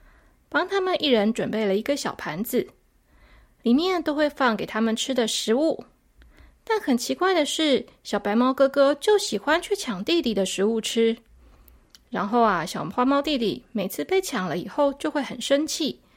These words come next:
就会跟哥哥打架。有的时候是小花猫弟弟去抢小白猫哥哥的东西，于是猫哥哥又生气的又要跟弟弟打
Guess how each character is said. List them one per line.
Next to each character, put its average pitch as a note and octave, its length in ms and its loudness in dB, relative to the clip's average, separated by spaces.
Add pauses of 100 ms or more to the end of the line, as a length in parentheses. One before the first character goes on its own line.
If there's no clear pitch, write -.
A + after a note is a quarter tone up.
(420)
就 G#4 120 4
会 G4 120 2
跟 E4 200 0
哥 D4+ 140 2
哥 C#4+ 160 2
打 - 260 -2
架。 - 340 -4 (1080)
有 C4 100 2
的 E4 140 2
时 F4 120 -2
候 G4 240 4
是 F4 160 -2
小 - 220 -4
花 C#4 160 0
猫 D4+ 160 2
弟 E4 160 0
弟 G#3+ 260 -2
去 - 160 -8
抢 A3 220 -4
小 - 160 -6
白 F#3+ 160 -4
猫 C#4 160 2
哥 D#4 140 -2
哥 D#4+ 100 -4
的 C#4+ 100 2
东 C#4+ 220 -2
西， D4 320 -4 (800)
于 D#4+ 120 0
是 G4 200 4
猫 E4+ 180 6
哥 E4 140 2
哥 D#4+ 260 4
又 D4 160 4
生 B3+ 220 2
气 B3 120 -4
的 G#3+ 120 2
又 G#3+ 40 2
要 G#3+ 80 -2
跟 G#3 200 0
弟 C4 120 -4
弟 F#3+ 120 -4
打 - 180 -10